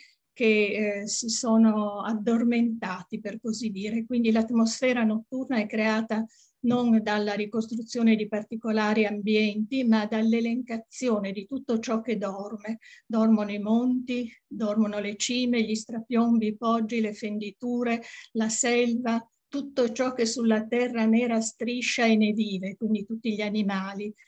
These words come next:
le fiere dei monti, il popolo delle api, i mostri degli abissi del mare inquieto.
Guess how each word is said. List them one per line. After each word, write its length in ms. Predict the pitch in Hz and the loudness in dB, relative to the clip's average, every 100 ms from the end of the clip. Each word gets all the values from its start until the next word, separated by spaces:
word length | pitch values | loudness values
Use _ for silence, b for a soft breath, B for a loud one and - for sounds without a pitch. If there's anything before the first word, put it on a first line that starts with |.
| b | b
le 160 | - 220 | 0 0
fiere 420 | 226 240 233 226 | 2 2 4 4
dei 200 | 220 208 | 2 -2
monti, 520 | 208 226 254 262 247 | 0 0 2 0 0
il 140 | 226 220 | -4 -2
popolo 420 | 214 214 214 208 | -4 -2 -2 -2
delle 300 | 202 202 202 | -4 -2 -2
api, 540 | 226 240 233 - 240 - b b | 0 -2 -6 -6 -6 -8 b b
i 120 | - 220 | 6 8
mostri 600 | 247 254 247 - 226 226 | 8 4 0 -6 -2 0
degli 240 | 214 208 | 2 0
abissi 480 | 202 220 233 - 226 | 0 0 0 -2 -2
del 180 | 208 214 | -2 -2
mare 260 | 208 214 | 0 -2
inquieto. 760 | 208 - - 190 190 220 220 | -6 -10 -8 -6 -8 -8 -8